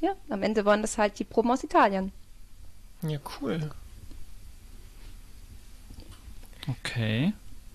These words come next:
Speaker 2: Gut.
Speaker 3: Ähm, willst du jetzt mal anfangen mit de-, mit der Arbeit?
Speaker 2: Ja,
Speaker 3: Also
Speaker 2: ich
Speaker 3: nur mal, nur ich w-, ich wollte nur mal für die, für die Zuhörer klarstellen, dass wir,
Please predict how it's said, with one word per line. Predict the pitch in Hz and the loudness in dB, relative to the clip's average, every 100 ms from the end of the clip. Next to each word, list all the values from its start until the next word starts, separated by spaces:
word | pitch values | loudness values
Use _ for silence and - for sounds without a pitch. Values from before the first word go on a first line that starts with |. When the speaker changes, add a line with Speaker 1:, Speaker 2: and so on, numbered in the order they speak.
| - - - - - - - - - - | -14 -14 -16 -16 -14 -14 -14 -14 -14 -12
Speaker 2:
Gut. | - 247 | 0 6
Speaker 3:
Ähm, | 143 143 147 147 147 147 - - - | 10 10 10 8 6 4 -2 -12 -8
willst | - 135 143 - | 2 10 10 12
du | |
jetzt | 220 - | 12 12
mal | 160 | 10
anfangen | 190 247 196 | 10 12 12
mit | 180 175 | 12 10
de-, | |
mit | 151 151 | 8 10
der | 139 | 10
Arbeit? | 151 190 123 185 - - | 12 12 12 10 6 -2
Speaker 2:
Ja, | - | 4
Speaker 3:
Also | 165 | 8
Speaker 2:
ich | 147 | 10
Speaker 3:
nur | 190 233 | 10 10
mal, | 190 170 170 - - - - - - - - - | 8 6 6 0 -12 -16 -16 -18 -16 -14 0 6
nur | 165 | 6
ich | 165 | 10
w-, | 165 | 8
ich | 165 | 12
wollte | 180 196 | 10 12
nur | |
mal | 170 | 10
für | 156 160 | 10 8
die, | 147 139 | 6 4
für | 147 | 4
die | 131 120 | 4 4
Zuhörer | - 170 147 127 123 | 8 8 10 8 8
klarstellen, | - 147 - 123 | 8 8 10 10
dass | 120 | 10
wir, | 135 | 8